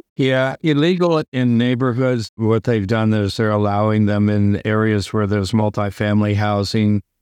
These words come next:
which is a really the popular areas for a short-term rental. I'm working with the Dallas Short-Term Alliance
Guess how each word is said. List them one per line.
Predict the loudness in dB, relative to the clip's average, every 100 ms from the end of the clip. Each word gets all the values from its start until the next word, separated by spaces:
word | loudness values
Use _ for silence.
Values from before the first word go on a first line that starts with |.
| _ -6
which | -4 -2
is | -2 0
a | -2
really | 0 0 0
the | -2
popular | -2 -4 -2 -2 0 -2
areas | 0 0 0 0 0 -2
for | -4 -4 -2 -2 -4
a | -4 -6
short-term | -2 -2 -2 -2 -2 -2 -4 _ _ -8
rental. | -2 0 0 0 -4 -4 _ -8
I'm | -2 0
working | 2 0 -2 0 0
with | -2 -2
the | -2 -2 -2
Dallas | -2 -2 0 0 -2
Short-Term | -4 -4 -4 -2 0 2
Alliance | 2 0 0 0 0 -4